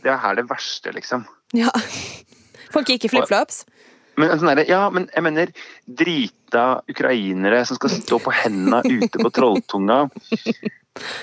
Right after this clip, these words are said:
Speaker 1: Altså
Speaker 2: Kanskje i år, året da med nordmenn skal bare være utlendinger, bare liksom føle på, nå kan vi jo
Speaker 1: Bæsje
Speaker 2: liksom
Speaker 1: og, eh, spy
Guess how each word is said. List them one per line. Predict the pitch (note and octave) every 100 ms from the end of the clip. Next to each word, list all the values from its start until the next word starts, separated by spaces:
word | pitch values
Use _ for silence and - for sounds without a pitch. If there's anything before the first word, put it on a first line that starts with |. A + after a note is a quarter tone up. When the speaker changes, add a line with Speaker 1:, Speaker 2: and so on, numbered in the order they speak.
| - - - - - - -
Speaker 1:
Altså | - C#4 D3+ C#3+ - - -
Speaker 2:
Kanskje | F4+ F#4+ F4+
i |
år, | F4 D#4+ C4
året | D#4 C4 G3+
da |
med | C4 C#4
nordmenn | C#4 C#4+ F#3+ F3+ E3 B3+
skal | - A#3+ G#3+ -
bare | B3+ A3+ G3 G3 _ - - _ -
være | G3+ G#3 B3 G3
utlendinger, | F#3+ - F#3+ E3+ E3
bare | C4 C4
liksom | C4 A3+
føle | - G3+ A#3+
på, | G#3 D#3+ - - - - - - - C4 -
nå | E4 E4+ D4 C#4
kan | D4 D#4
vi | D4 A3
jo |
Speaker 1:
Bæsje | A2+
Speaker 2:
liksom | A2+ A#2 F3+ A#2+
Speaker 1:
og, | A#2 A#2 A#2 A2+ A2+
eh, | A#2 A2 A2
spy | - -